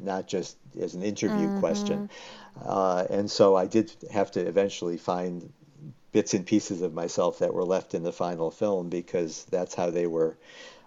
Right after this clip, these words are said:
Speaker 1: uh, that's how they were, they were, they were being empowered by that relationship that I had with them. And you mentioned earlier, uh, the scenes where they're opening up their
Speaker 2: Mm-hmm.
Speaker 1: envelopes. Uh,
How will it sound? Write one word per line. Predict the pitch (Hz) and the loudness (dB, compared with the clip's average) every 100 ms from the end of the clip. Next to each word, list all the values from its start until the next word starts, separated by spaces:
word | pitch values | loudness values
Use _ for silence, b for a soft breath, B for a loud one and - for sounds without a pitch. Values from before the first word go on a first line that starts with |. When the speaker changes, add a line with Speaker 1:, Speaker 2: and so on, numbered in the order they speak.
| - | -14
Speaker 1:
uh, | 50 50 - - - - | -6 -6 -6 -14 -20 -20
that's | - 104 - | 0 0 4
how | 104 | 4
they | 95 92 | 4 2
were, | 87 85 | 0 -2
they | 90 92 | -4 -4
were, | 90 85 85 - - - _ - | -2 -4 -6 -10 -20 -20 _ -20
they | - 101 | -2 2
were | 98 92 - - - | 4 2 -6 -20 -14
being | - 113 104 | 0 2 2
empowered | 90 - 107 117 101 85 | -4 0 6 6 6 2
by | 90 | 0
that | 87 85 | 2 0
relationship | 87 90 95 - 92 - 82 76 - | 0 0 0 -2 -8 -4 -4 -4 -4
that | 90 85 | 0 0
I | 87 | 0
had | 87 90 90 87 | 0 0 -2 -2
with | 85 - | -6 -4
them. | 80 - B B B | -10 -10 B B B
And | 110 120 | 4 6
you | 127 | 6
mentioned | 123 135 139 120 | 10 10 10 8
earlier, | 107 127 127 92 87 90 | 12 12 12 10 8 6
uh, | - 90 90 87 - _ _ _ B B B - - | 6 6 6 4 -2 _ _ _ B B B -18 -4
the | 101 | 0
scenes | 92 - 107 104 92 | 2 4 4 4 4
where | 98 | 6
they're | 92 87 | 8 10
opening | 95 - 95 95 | 10 8 2 4
up | 92 - | 2 4
their | 87 | 6
Speaker 2:
Mm-hmm. | |
Speaker 1:
envelopes. | 87 92 78 85 80 80 - - - - - - - - - - - | 8 8 6 4 6 4 0 -12 -16 -18 -20 -20 -20 -16 -14 -14 -6
Uh, | 95 87 87 87 | -2 0 2 0